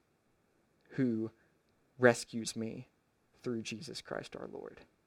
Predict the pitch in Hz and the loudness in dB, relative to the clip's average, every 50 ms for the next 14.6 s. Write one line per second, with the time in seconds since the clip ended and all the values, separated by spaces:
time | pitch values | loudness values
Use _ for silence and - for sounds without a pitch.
0 | _ _ _ _ _ _ _ _ _ _ _ _ _ _ _ _ _ _ _ _ | _ _ _ _ _ _ _ _ _ _ _ _ _ _ _ _ _ _ _ _
1 | _ _ _ _ _ _ _ _ _ _ _ _ - - - 131 113 110 110 107 | _ _ _ _ _ _ _ _ _ _ _ _ -8 -2 0 0 2 2 0 -2
2 | - - _ _ _ _ _ _ _ _ _ _ _ _ _ _ _ - - _ | -4 -10 _ _ _ _ _ _ _ _ _ _ _ _ _ _ _ -20 -20 _
3 | _ _ - 147 160 208 220 214 185 - - 165 185 185 - - - 113 104 - | _ _ 8 8 8 8 8 4 0 2 2 0 0 0 -6 -10 -8 -10 -10 -10
4 | - - - _ _ _ _ _ _ _ _ _ _ _ _ _ _ _ _ _ | -12 -18 -20 _ _ _ _ _ _ _ _ _ _ _ _ _ _ _ _ _
5 | 143 139 135 139 135 - - 139 123 123 - - 127 - - - - - - - | 0 2 2 0 -2 0 0 -2 -2 -2 -6 -10 -14 -16 -16 -14 -14 -16 -16 -20
6 | _ _ _ _ _ _ _ _ _ _ _ _ _ _ _ _ _ _ _ _ | _ _ _ _ _ _ _ _ _ _ _ _ _ _ _ _ _ _ _ _
7 | _ _ _ _ _ _ _ _ 135 135 143 151 165 180 - 147 135 131 135 135 | _ _ _ _ _ _ _ _ 6 8 10 10 10 8 6 4 2 2 4 4
8 | 139 135 127 123 120 - - _ _ _ _ - 139 131 123 - - - 117 - | 6 6 6 4 2 0 -6 _ _ _ _ 2 2 2 2 -2 -6 -8 -8 -10
9 | - - - - _ _ _ _ _ _ _ _ _ _ _ _ _ _ _ _ | -10 -12 -20 -20 _ _ _ _ _ _ _ _ _ _ _ _ _ _ _ _
10 | _ _ _ _ _ _ _ _ _ _ _ _ _ _ _ _ _ _ _ _ | _ _ _ _ _ _ _ _ _ _ _ _ _ _ _ _ _ _ _ _
11 | _ _ - 131 - 131 143 151 185 180 - - - - - 139 143 131 120 117 | _ _ 2 2 2 4 4 2 2 2 -2 -8 -14 -14 -4 0 0 2 2 0
12 | 120 123 - - _ _ _ _ _ _ - 135 - 131 147 180 196 180 143 123 | -4 -6 -10 -16 _ _ _ _ _ _ -4 0 4 6 6 6 6 4 4 4
13 | 117 113 113 - - - - 117 110 107 - - - 131 120 117 - - - 123 | 2 2 0 -2 -4 -8 -6 -6 -6 -6 -8 -4 -2 -2 -2 -2 -4 -8 -10 -10
14 | 113 - - 110 - 110 - - - - - | -8 -6 -8 -2 -2 -2 -2 -2 -6 -10 -12